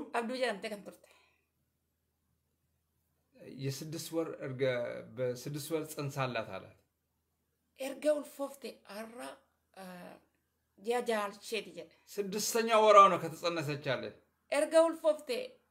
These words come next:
Speaker 1: ji'a jaha isheeti.
Speaker 2: ለምን ስባል አለ?
Speaker 1: Maaliif jennaan?
Speaker 2: ለእግዚአብሔር የምሳነው ነገር የለም።
Speaker 1: Wanti Waaqayyootiif dadhabamu waan hin jirreef.
Speaker 2: ዘመድሽ ኤልሳቤጥ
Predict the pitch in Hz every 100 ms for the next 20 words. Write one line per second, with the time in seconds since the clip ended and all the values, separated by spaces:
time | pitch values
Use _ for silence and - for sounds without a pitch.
0 | _ 190 202 285 233 247 220 220 214 -
1 | - _ _ - 151 208 240 233 196 208
2 | 214 214 185 302 - - _ _ _ _
3 | 220 214 220 - 220 254 311 - - 156
4 | 208 185 165 208 240 233 233 226 226 208
5 | - 220 214 208 202 196 196 185 180 175
6 | 120 107 214 214 254 247 233 226 214 214
7 | 208 196 214 196 208 196 190 92 - 92
8 | 101 113 110 - - _ - 104 127 135
9 | 143 143 147 139 160 175 254